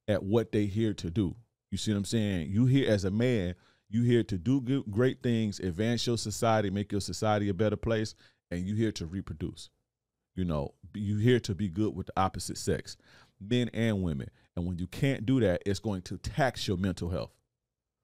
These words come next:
This is why when your woman leave, you depressed. This is why when your woman cheat on you, you, you depressed. This is why when you're a virgin and you jack off all day,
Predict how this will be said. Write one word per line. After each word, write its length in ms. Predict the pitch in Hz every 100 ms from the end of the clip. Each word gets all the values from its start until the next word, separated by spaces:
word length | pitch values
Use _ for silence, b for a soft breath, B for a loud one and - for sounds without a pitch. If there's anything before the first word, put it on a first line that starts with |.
| _ _
This 180 | - 107
is 80 | 127
why 200 | 120 120
when 180 | 117 110
your 160 | 110
woman 340 | 107 123 123 117
leave, 300 | 123 120 87
you 100 | 101
depressed. 540 | 87 - 113 71 - B B
This 100 | 117
is 80 | 123
why 200 | 123 117
when 160 | 113
your 100 | 104 101
woman 280 | 113 110
cheat 240 | 101 - 135
on 120 | 113
you, 100 | 101
you, 200 | 95 87
you 120 | 95
depressed. 520 | 101 87 - 107 64 - B B
This 160 | 117
is 100 | 123
why 140 | 113 117
when 180 | 107 107
you're 180 | 104
a 20 | 95
virgin 500 | 120 127 117 92 82 B B
and 100 | 90
you 120 | 92
jack 340 | 90 123 117 127
off 260 | 127 110 -
all 180 | 87 87
day, 320 | 87 90 85